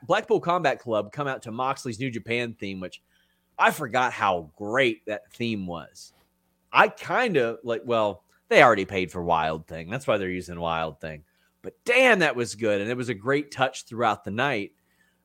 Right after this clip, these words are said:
Um, Ishii gets the win here. There were a couple people that end up getting the pins in these matches. I was like, "Oh, damn, okay." But you get to go to New Japan and say,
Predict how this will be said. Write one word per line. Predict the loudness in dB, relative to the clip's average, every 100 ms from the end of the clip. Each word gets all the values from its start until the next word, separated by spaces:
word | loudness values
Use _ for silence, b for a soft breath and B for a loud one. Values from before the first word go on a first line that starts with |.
| -6
Um, | -4 -4 -10 -20 _ _ _ _ _ _
Ishii | 0 2 4 4 4 6
gets | 6 6
the | 4 4
win | 8 8 6
here. | 4 4 2 -2 B B B
There | 4 6
were | 6
a | 6
couple | 4 4 0
people | -2 0 0 4
that | 4
end | 4 2
up | 2
getting | 2 2 0
the | -2
pins | 0 0 0 -2
in | -2
these | -4 0
matches. | 2 2 0 0
I | 2
was | 2 -2
like, | 0 6
"Oh, | 8 6 6
damn, | 6 6 4
okay." | 2 4 2 2 -4 b b b _
But | 0 0 -2 -6 _ _ _ -10
you | -4
get | -2
to | 2
go | 2
to | 2
New | 0 -2
Japan | -4 -2 0 0
and | -2
say, | -4 -4 -4 -4